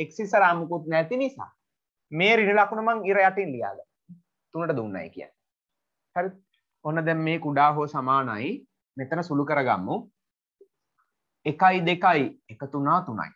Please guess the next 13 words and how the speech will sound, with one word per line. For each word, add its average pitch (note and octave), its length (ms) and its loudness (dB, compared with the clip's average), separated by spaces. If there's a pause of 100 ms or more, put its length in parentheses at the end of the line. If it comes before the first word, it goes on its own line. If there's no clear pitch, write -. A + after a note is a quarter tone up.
හතරින් C3 380 -2
තුනයි E2 180 -14 (300)
ඔන්න A2+ 260 0
හොම C3+ 220 0
ආවා D#2 200 -2 (2000)
ඔන්න C3 260 -2 (260)
හරි C#3 300 2
ලේසි. F3 260 -2 (800)
හරිම C3+ 420 2 (100)
ලේසි. D#3+ 300 -2
මේවත් C#3+ 380 0
ගණන් B2+ 340 -2
දප්පා. F3 340 -4